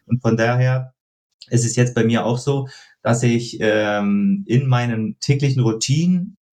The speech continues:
mit eingebaut habe, fasse wenigstens das Buch einmal an. Also lese wenigstens eine Seite und meistens wird's dann ein paar Seiten mehr. Aber wenn's nur ein Kapitel ist von zwei, drei Seiten, ist völlig okay, da, weil ich das Buch dann einmal angefasst habe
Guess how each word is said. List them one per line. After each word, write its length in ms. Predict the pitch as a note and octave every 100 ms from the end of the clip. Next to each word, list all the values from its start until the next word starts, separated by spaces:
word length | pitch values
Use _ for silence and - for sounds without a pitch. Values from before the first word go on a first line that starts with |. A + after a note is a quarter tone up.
| -
mit 220 | A2+ -
eingebaut 500 | B2 B2+ B2 C3 B2+
habe, 340 | B2+ C3 C3+ C3 _ _ _ _ _ _ -
fasse 340 | B2+ C#3 B2
wenigstens 420 | A2+ A#2+ A#2+ B2+ A#2
das 120 | -
Buch 160 | B2
einmal 260 | - A2 G#2+
an. 240 | A2 A2+
Also 160 | F2 F#2+
lese 300 | G#2 C3+ C3
wenigstens 340 | B2+ B2+ B2+
eine 240 | G#2+ A2+ G#2
Seite 500 | F#2+ C3 C3+ F3+ F#3+ - _
und 120 | A2
meistens 400 | A2 B2+ C3 B2+
wird's 280 | A2 C3+ -
dann 120 | A2
ein 40 | G#2
paar 440 | G#2+ A2 A2 -
Seiten 400 | G#2+ G#2 G#2+ G#2
mehr. 340 | F2+ G#2 F#2 - - -
Aber 180 | G2+ G2
wenn's 200 | F#3+ D#3+
nur 140 | D3
ein 140 | -
Kapitel 480 | - B2+ - D#3 A#2
ist 280 | - - -
von 240 | A2 G#2 G2+
zwei, 220 | B2 B2
drei 220 | B2 G#2
Seiten, 420 | G2 G2 A#2+ F2+
ist 240 | D#2 - -
völlig 280 | C3+ D#3+ B2+
okay, 300 | B2+ D3 F3+
da, 120 | A2+ G#2
weil 120 | A#2
ich 60 | A#2+
das 140 | B2
Buch 180 | - C3
dann 140 | A2+
einmal 220 | A2 A2 B2+
angefasst 480 | C#3+ C#3+ C3+ C3
habe 300 | C3 C3 C#3